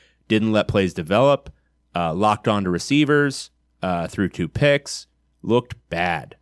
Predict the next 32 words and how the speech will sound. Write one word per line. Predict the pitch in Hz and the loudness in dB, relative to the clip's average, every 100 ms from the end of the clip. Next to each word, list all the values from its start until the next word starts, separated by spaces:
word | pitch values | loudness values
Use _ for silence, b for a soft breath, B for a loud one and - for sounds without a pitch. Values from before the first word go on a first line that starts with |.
| _ | _
He | 101 | -2
looked | 107 85 - | -2 -4 -6
bad | 87 92 92 | -2 0 0
in | 85 | -4
this | 80 - | -6 -8
game. | 82 69 50 _ _ - | -10 -10 -14 _ _ -8
Uh, | 90 85 80 - | -4 -4 -6 -2
looked | 117 120 | -4 -2
much | 107 123 - | -2 -2 0
more | 139 | -4
confused | - 113 113 120 127 | -4 -4 0 0 0
against | 113 104 101 | -4 -4 -2
that | 107 80 | -2 0
three | 113 110 | -2 -2
three | 123 | -2
five | 104 107 110 117 b b b | 0 2 2 0 b b b
than | 101 | -6
true | 90 135 151 | -2 0 0
freshman | 143 139 131 110 | 0 -2 -2 -2
Dante | 107 113 113 | -2 0 0
Moore | 104 107 98 | 2 2 2
looked | 90 - | -2 -4
the | - | -8
previous | 101 90 87 - | -4 -4 -4 -4
week | 87 | -8
for | - | -6
U | 85 76 | -8 -8
C | 87 | -8
L | 76 50 - | -8 -8 -12
A. | - _ _ _ _ _ _ | -18 _ _ _ _ _ _
Not | 92 101 117 123 - 92 | -6 0 2 2 0 -4
good. | 90 69 - | -4 -4 -8